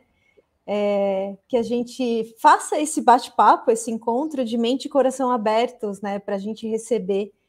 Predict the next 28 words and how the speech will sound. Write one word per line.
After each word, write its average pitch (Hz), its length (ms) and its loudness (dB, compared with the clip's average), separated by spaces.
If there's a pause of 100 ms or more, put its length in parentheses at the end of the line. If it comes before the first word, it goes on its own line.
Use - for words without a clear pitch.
(140)
e 226 80 -8
sentir 220 380 -8
aquilo 214 260 -8
que - 120 -12
faz 226 260 -4
sentido 226 440 -8
pra 226 200 -4
gente 220 420 -6
agora, 208 520 0
nesse 233 320 -2
momento. 226 560 -2 (340)
E 240 80 -2
o 254 40 -6
que 320 100 -2
não 339 80 -4
fizer, 294 360 2
a 302 40 2
gente 285 280 -8
deixa 269 220 -2
passar. 247 540 -2 (560)
E, 220 520 -6
e 226 40 2
eu 240 80 4
quero 247 220 0
também 254 320 0
agradecer 254 460 -2
a 277 60 0
Rita 302 560 -6